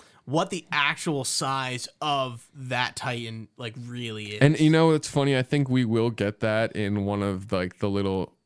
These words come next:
Speaker 2: you know, mid-episode stops where it, it
Speaker 1: Uh,
Speaker 2: gives you a quick fact or
Speaker 1: I
Speaker 2: something
Speaker 1: fucking
Speaker 2: like
Speaker 1: love
Speaker 2: that.
Speaker 1: those, dude.
Speaker 2: I know, some of
Speaker 1: They're
Speaker 2: them are
Speaker 1: so
Speaker 2: really
Speaker 1: good.
Speaker 2: good.
Speaker 1: Like, I pause, and, you know, you know what was one was really funny,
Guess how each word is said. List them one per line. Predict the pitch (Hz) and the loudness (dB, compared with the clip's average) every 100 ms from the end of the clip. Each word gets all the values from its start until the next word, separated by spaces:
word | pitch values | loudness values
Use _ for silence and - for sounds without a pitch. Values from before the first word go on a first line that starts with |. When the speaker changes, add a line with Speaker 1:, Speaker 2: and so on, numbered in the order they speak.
| - | 0
Speaker 2:
you | 120 | 2
know, | 110 | 4
mid-episode | 110 117 117 107 107 117 - 110 95 | 4 2 2 -2 -2 -4 -2 -2 -2
stops | - 107 101 110 - | -4 -4 -4 -6 -8
where | 107 110 104 | -4 -2 -2
it, | 107 | -2
it | 120 | 0
Speaker 1:
Uh, | 208 | 2
Speaker 2:
gives | 143 135 | 2 2
you | 147 | 0
a | 131 | 0
quick | - 156 - | -2 -4 -4
fact | - 120 120 - | -2 -2 -2 -2
or | 147 | -4
Speaker 1:
I | |
Speaker 2:
something | 143 143 147 | 0 0 2
Speaker 1:
fucking | 170 | 2
Speaker 2:
like | 151 151 | 2 2
Speaker 1:
love | 147 | 2
Speaker 2:
that. | 147 131 | 0 0
Speaker 1:
those, | 113 120 | -4 -6
dude. | - | 2
Speaker 2:
I | 196 | 4
know, | 247 226 | 6 4
some | - 196 | 4 2
of | 247 | 4
Speaker 1:
They're | |
Speaker 2:
them | 208 | 6
are | 165 | 4
Speaker 1:
so | |
Speaker 2:
really | 143 254 | 4 4
Speaker 1:
good. | 240 - | 4 4
Speaker 2:
good. | 165 | 2
Speaker 1:
Like, | 151 147 | 0 0
I | 233 | 0
pause, | - 170 175 185 | 0 0 2 0
and, | - 170 | -2 -2
you | 170 | -2
know, | 170 165 | -2 0
you | 165 | 0
know | 175 | 0
what | 294 | -2
was | 269 | -2
one | 180 180 | -2 0
was | 165 | -2
really | 135 135 143 147 | -4 -6 -4 -4
funny, | 131 - 127 123 113 | -6 -8 -8 -8 -10